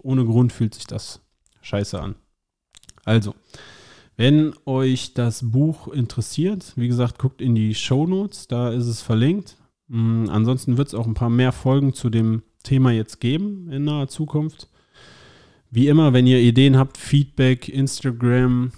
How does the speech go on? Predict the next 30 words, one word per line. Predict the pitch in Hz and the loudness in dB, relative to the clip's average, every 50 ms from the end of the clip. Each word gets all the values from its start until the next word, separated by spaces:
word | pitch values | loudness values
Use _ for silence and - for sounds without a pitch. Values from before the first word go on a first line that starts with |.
| - - - - - - | -16 -20 -20 -20 -12 -8
äh, | 120 113 113 | -4 -2 -2
jan | 113 110 117 117 117 | 0 0 0 -2 -2
klein | - - 123 123 123 120 | -2 -2 -2 -2 -2 -2
punkt | - 123 117 - | -2 -4 -6 -6
official, | 113 - - 143 143 135 - - 147 135 131 127 120 104 | -8 -6 -4 -4 -4 -4 -4 -4 -2 -2 0 0 -2 -2
E-Mail, | 123 127 131 131 127 127 131 127 127 - _ _ _ _ _ | 0 2 2 4 4 4 2 2 -2 -6 _ _ _ _ _
j | 120 120 117 - - | 0 0 0 0 0
k | - 123 120 117 | 0 0 0 2
punkt | - 117 110 - | 0 -2 -2 -2
klein | - 127 120 117 120 120 120 120 - _ _ _ _ _ | 0 0 2 2 2 2 0 -2 -6 _ _ _ _ _
punkt | - 127 120 - - | -6 -6 -4 -2 -2
info | 143 151 143 - 143 139 135 | -2 -2 -2 -2 -2 -2 -2
at | 131 - 113 110 | -2 -4 -4 -2
gmail | 110 117 120 120 120 113 | 0 2 4 4 4 4
dot | 107 107 104 - | 2 0 -2 -2
com. | - - 160 185 175 - _ _ _ _ _ _ _ _ _ _ _ _ _ - - | -2 0 0 0 -2 -4 _ _ _ _ _ _ _ _ _ _ _ _ _ -12 -6
Immer | - 113 110 | -2 -2 0
raus | 110 117 131 139 - - | 0 0 0 -2 -2 -2
damit. | 127 123 127 170 131 - - _ _ _ _ _ _ _ - - - - - - - - - _ _ _ | 0 2 2 2 0 -2 -8 _ _ _ _ _ _ _ -20 -20 -20 -20 -20 -20 -20 -20 -20 _ _ _
Ich | - 117 - - | -6 -6 -6 -4
freue | - 135 135 143 | -2 0 2 4
mich | 147 147 147 147 139 - - - - - - | 4 6 4 4 2 0 -4 -12 -16 -12 -8
über | 147 143 135 127 | -6 -4 -2 0
euren | 123 127 127 127 127 | 2 2 2 4 2
Support, | 120 - 123 - - - 151 156 147 | 0 0 -4 -6 -2 -2 -2 0 0
über | 131 127 120 120 | 0 -2 0 0
eure | 123 120 117 117 | 0 2 2 2
Nachrichten. | 117 127 139 143 143 151 147 - - - 147 143 143 139 - _ _ _ _ _ - | 2 2 2 0 0 -2 -4 -4 -4 -2 -2 -2 -2 -2 -6 _ _ _ _ _ -6
Ähm, | 120 113 113 113 113 113 113 113 117 120 - _ _ _ _ _ _ _ _ _ _ _ 165 151 143 | -4 -2 -2 0 0 -2 -2 -4 -4 -6 -10 _ _ _ _ _ _ _ _ _ _ _ -20 -18 -10
ähm, | 131 117 120 120 117 113 107 104 | -8 -6 -6 -4 -4 -6 -6 -8